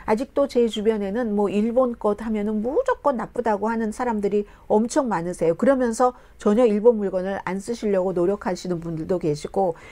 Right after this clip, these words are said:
일본 물건이라는 물건은 거의 다 쓰시면서 일본은 나쁘라고 얘기하시는 분들도 계시고 그렇거든요. 근데 젊은이들은 구분할 것은 구분하고 한다는 얘기를 하고 있거든요.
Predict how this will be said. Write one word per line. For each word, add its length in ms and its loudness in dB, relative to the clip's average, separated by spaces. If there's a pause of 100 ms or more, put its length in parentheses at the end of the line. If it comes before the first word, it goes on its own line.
(120)
일본 360 4
물건이라는 580 4
물건은 440 2 (220)
거의 340 6
다 220 -4
쓰시면서 840 2 (240)
일본은 420 4
나쁘라고 540 2
얘기하시는 540 0
분들도 400 -2
계시고 460 0 (220)
그렇거든요. 640 0
근데 180 -2
젊은이들은 640 0 (380)
구분할 380 2
것은 420 0
구분하고 580 2
한다는 460 0
얘기를 340 2
하고 220 2
있거든요. 640 0